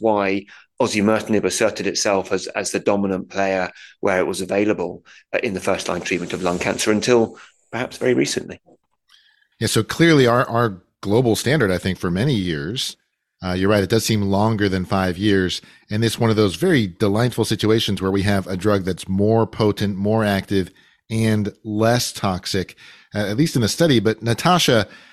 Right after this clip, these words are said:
Speaker 2: can you sort of comment on this as, as the standard now? What, what's your personal experience been with first-line osimertinib? Does it live up to the floor results? And, and maybe what are the limitations of using that in a frontline setting?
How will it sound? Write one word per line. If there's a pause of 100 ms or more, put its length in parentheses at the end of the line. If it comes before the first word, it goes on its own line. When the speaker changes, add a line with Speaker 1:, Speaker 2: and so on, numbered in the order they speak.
(240)
Speaker 2:
can
you
sort
of
comment
on
this
as,
as
the
standard (440)
now?
What,
what's
your
personal
experience
been
with
first-line
osimertinib?
Does
it
live
up
to (360)
the
floor
results?
And, (340)
and
maybe
what
are
the
limitations
of
using
that
in
a
frontline
setting?